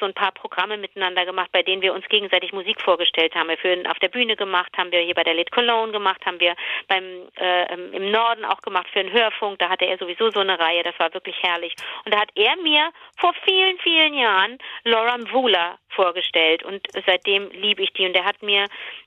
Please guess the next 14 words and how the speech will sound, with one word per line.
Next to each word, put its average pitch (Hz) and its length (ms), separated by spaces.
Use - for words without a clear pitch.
zum 220 100
Beispiel 196 320
Sing 247 440
to 247 160
the 233 60
Moon 220 480
mir 196 100
näher 175 320
gebracht. 151 540
Das 196 160
ist 202 160
ein 190 240
unglaublich 190 640
schöner 170 280